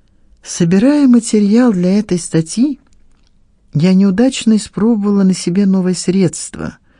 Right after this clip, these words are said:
содрав кожу на лице буквально до мяса. В результате, отплывая из Нью-Йорка, Я являла собой ужасное зрелище. Вдобавок в каюте у меня взорвался радиатор,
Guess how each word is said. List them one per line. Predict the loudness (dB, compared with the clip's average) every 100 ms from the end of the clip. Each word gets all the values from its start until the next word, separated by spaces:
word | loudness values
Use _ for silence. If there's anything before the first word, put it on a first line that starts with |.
| _ -20 _
содрав | -4 -2 0 0 0 -2
кожу | -2 0 2 0
на | 0
лице | -2 -4 -4 -4
буквально | -4 -6 -6 -6 -4 -4
до | -4
мяса. | -4 -6 -8 -10 -10 _ _ _ _ _ _ _ _ _ _ _ _
В | -4
результате, | -2 0 0 0 -2 -8 -12 _ _ _ _ _
отплывая | -4 0 0 2 2
из | 2
Нью-Йорка, | 2 0 0 -4 -8 -16 -18 _ _ _ -20 -20 _ -4
Я | 0 4
являла | 4 2 2 4 2
собой | 0 -2 0 0 0
ужасное | 0 -2 0 -2
зрелище. | 0 0 0 -2 -8 -12 -18 _ _ _ _ -20 -20 _ -6
Вдобавок | -2 0 2 4 4 2 -2 -8
в |
каюте | 0 0 2 0 0 0
у |
меня | 2 2 0
взорвался | 0 0 0 -2 -2 -4
радиатор, | -6 -2 0 0 -2 -6 -10